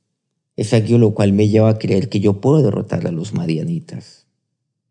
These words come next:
Bueno, este no era el caso de Gedeón, lo aclaro. Porque Gedeón pensaba que, <laughs> que no, que, que,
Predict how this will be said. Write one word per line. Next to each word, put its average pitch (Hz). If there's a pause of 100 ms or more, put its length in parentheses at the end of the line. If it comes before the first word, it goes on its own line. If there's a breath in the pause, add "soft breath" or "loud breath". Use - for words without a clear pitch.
(140)
Bueno, 139
este -
no 101
era 98
el 92
caso 90
de 87
Gedeón, 73
lo 64
aclaro. - (1400)
Porque 113
Gedeón 107
pensaba 107
que, 101
<laughs> - (800 soft breath)
que -
no, 131 (160)
que, -
que, -